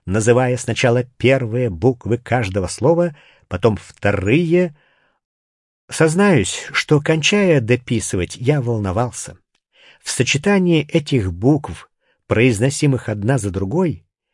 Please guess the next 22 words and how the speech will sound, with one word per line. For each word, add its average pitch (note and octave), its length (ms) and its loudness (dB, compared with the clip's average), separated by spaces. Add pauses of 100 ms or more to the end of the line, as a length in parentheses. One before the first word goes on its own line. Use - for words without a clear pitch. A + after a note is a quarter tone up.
(340)
я D#3 400 2
не E3+ 280 2
мог D#3+ 380 0
уловить D3+ 600 2
ровно E3+ 640 2
никакого C#3 560 -2
смысла, G#2 540 -6 (580)
а B2+ 100 2
я C3+ 160 4
с - 140 -6
нетерпением C#3+ 680 2
ожидал, A#2+ 440 0
что - 260 -4
из A#2+ 260 2
уст C3 220 -2
профессора B2 720 -2
потечет - 800 0 (280)
на G2 120 0
великолепной A2+ 760 2
латыни E3 760 0 (260)
торжественная G#2+ 760 -2
речь. F2+ 400 -2